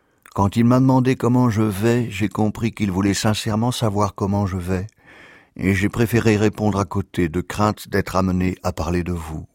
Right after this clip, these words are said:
Personne ne vous connaît plus aujourd'hui.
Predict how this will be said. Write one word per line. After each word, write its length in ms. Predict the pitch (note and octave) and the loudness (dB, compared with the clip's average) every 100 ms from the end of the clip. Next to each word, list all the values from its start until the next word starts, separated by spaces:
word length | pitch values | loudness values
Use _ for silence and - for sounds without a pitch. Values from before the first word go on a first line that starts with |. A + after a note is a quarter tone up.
| _ _ _ _ _ _ _ _ _ _ | _ _ _ _ _ _ _ _ _ _
Personne 460 | A2+ A2 - C3 A2+ | 2 4 4 4 4
ne 40 | |
vous 140 | F#2+ | 0
connaît 300 | F#2 G#2 G#2 | 2 4 4
plus 300 | F#2+ G#2 F#2+ | 2 -2 0
aujourd'hui. 580 | F#2 F2 E2+ E2 D#2+ D#2 | 0 -2 -4 -6 -10 -12